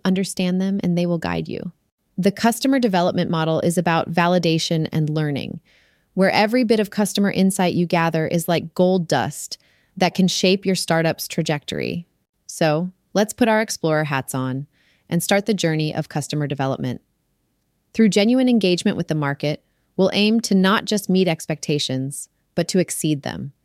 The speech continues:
crafting products and experiences that resonate deeply with our customers' needs. Starting with customer discovery, it's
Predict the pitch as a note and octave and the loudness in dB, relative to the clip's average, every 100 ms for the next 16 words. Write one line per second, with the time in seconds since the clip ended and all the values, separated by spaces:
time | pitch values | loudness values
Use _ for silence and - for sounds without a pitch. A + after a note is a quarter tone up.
0 | _ - E3+ - F3+ - D#3 D#3 D#3 - | _ -2 -2 0 -4 -2 -2 -2 -4 -6
1 | D3 - - D3 C#3+ C#3+ C3+ C3+ C3+ - | -6 -6 -6 -4 -4 -4 -4 -4 -4 -6
2 | - E3+ E3 D#3 C#3+ - E3 - C#3+ C3+ | 0 0 0 -2 -4 -2 -2 0 -2 -2
3 | C3+ C3+ D3+ - D3+ C#3 - C3+ B2+ - | -4 -4 -6 -6 -6 -6 -6 -6 -6 -10
4 | - - _ _ _ _ - B3+ C#4 D#4+ | -18 -18 _ _ _ _ -2 2 2 2
5 | C#4+ - F#3+ - E3+ D#3 - D3+ D3 C#3+ | -2 -2 -4 -2 -2 -4 -4 -4 -2 -4
6 | C#3 - F3 - | -4 -4 -4 -4